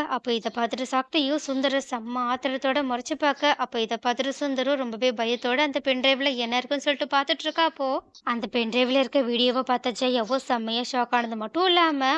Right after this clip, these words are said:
உடனடியா வேகமா கோவமா வந்து ரொம்பவே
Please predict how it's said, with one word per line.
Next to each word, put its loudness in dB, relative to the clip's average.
உடனடியா 4
வேகமா 2
கோவமா 0
வந்து -2
ரொம்பவே 2